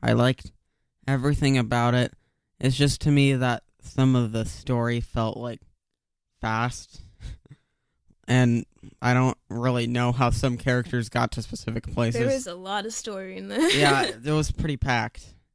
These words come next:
Speaker 1: I feel like they, they could have, like, maybe left out one or two plot points. But it still came out as a very good movie that you should watch. And you can go watch Oppenheimer with it. Be-, <laughs> we didn't.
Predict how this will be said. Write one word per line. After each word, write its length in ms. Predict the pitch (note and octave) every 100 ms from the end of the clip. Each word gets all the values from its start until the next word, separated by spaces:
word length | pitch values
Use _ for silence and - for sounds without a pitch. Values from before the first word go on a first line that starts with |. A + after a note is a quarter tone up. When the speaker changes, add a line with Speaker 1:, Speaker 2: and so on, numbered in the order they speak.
| _ _ _ _ _ _ _ _
Speaker 1:
I 80 | -
feel 160 | A#2+ C3
like 160 | C3
they, 180 | A#2+ B2 - -
they 160 | C3+
could 200 | C3+ D#3+
have, 140 | D#3 B2+
like, 200 | B2 A#2 -
maybe 300 | B2+ B2+ B2
left 260 | A#2+ A#2+
out 260 | B2 A#2 - A#2 -
one 180 | A#2 A2+
or 80 | A2
two 180 | A#2+
plot 300 | A2+ A#2+ A#2
points. 500 | - A#2 G2 - _ _ _ _ _ _ _ _ _ _ -
But 180 | C3+ -
it 200 | C3+ B2
still 340 | - C3 A#2+
came 300 | A2+ - A#2
out 160 | A2+ A#2
as 160 | A#2
a 60 | G#2+
very 400 | G#2 G#2+ A#2+ A#2
good 200 | - G2
movie 540 | G#2+ - - F2+ C3 _ _ -
that 160 | F#2+
you 80 | A2
should 220 | - A2
watch. 460 | A2 - - _ _ _ _ _ _
And 180 | - B2+
you 60 | C3
can 160 | C#3
go 140 | C3+ C3+
watch 260 | C3 C3
Oppenheimer 680 | A#2+ B2+ B2 B2 A#2 A#2 A2
with 200 | A2+ C3+
it. 160 | G2+ -
Be-, 120 | - B2+ - - - -
<laughs> 420 | - - - -
we 220 | C#3 D#3+
didn't. 500 | C3 A#2 C3+ D3 B2